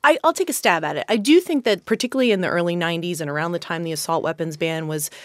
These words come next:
pushed through, there was more of a middle ground in politics on guns, or at least there was more of a conversation. And part of that is the fact that there used to be more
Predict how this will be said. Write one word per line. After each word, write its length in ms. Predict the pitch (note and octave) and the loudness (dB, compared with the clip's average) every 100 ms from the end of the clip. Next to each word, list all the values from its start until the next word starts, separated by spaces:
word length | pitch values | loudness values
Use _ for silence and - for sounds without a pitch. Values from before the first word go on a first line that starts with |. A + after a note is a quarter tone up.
| - | -20
pushed 280 | - F3+ - | -4 -2 -2
through, 340 | - F3 D#3+ D#3 - - | -2 0 0 -2 -12 2
there 100 | G#3+ | 4
was 220 | A3+ G#3+ | 4 2
more 320 | A3 B3 D#4+ | 4 4 4
of 140 | E4+ A#3+ | 2 2
a 280 | G3+ F#3 F3 - _ | 0 0 -8 -14 _
middle 380 | F#3 F#3+ G#3+ G#3+ | 2 6 6 6
ground 460 | F3+ E3+ E3+ E3+ D#3+ | 4 2 2 0 -2
in 140 | D3+ | -4
politics 640 | - D3+ C#3+ C#3+ C#3 - - | -4 -2 -2 -2 -6 -8 -8
on 160 | C#3+ C#3 | -6 -6
guns, 340 | F#2 G2+ - | -6 -6 -4
or 100 | E3+ | 0
at 100 | F3+ | 2
least 240 | G3+ A3+ - | 2 -2 2
there 80 | C4 | 4
was 180 | A3 | 4
more 200 | F3+ E3 | 2 -2
of 60 | D#3+ | -2
a 40 | |
conversation. 800 | D#3 D#3 C#3+ C#3+ - - - - - - - - _ _ - | -4 -6 -4 -4 -6 -6 -6 -10 -14 -20 -20 -20 _ _ 0
And 180 | A3 - | 0 0
part 340 | - - F4 | -4 2 4
of 140 | F#4+ A3+ | 2 2
that 280 | E3 D3 E3 | 0 0 -4
is 200 | E3 D3+ | -6 -6
the 140 | D#3+ | -6
fact 320 | - E3 D#3 | 2 2 2
that 200 | E3+ E3 | -2 -2
there 80 | E3+ | -2
used 380 | F3 G3 C#4 - | -2 2 0 0
to 60 | A3+ | 0
be 160 | A3+ | 2
more 500 | F#3+ E3+ F3+ G#3 A3 | 2 2 4 4 2